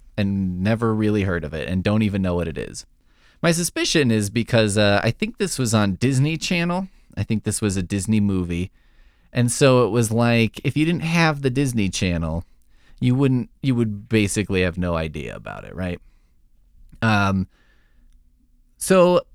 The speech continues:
uh, let's just, let's just get right into the story here.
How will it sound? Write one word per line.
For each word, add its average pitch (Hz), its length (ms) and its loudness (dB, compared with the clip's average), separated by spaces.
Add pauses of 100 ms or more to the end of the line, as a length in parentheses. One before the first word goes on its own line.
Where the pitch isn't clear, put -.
(840)
uh, 180 840 -2
let's - 180 -4
just, - 320 -8
let's 185 240 -6
just - 220 -4
get 127 120 2
right 107 220 4
into 95 180 0
the 87 80 -6
story 82 500 -2
here. 87 300 -6